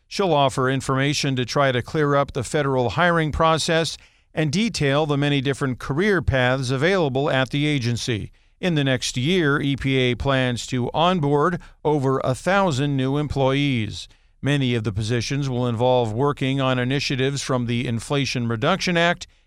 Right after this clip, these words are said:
and the infrastructure law. The Federal Emergency Management Agency plans to modernize one of its most widely used forms. fema is seeking public comment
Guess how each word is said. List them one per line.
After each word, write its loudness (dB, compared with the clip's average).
and 0
the -2
infrastructure -2
law. 0
The -4
Federal 2
Emergency 2
Management 2
Agency 0
plans 0
to -2
modernize 2
one 0
of -2
its -4
most 0
widely 0
used -2
forms. 0
fema 2
is -2
seeking -2
public -2
comment 0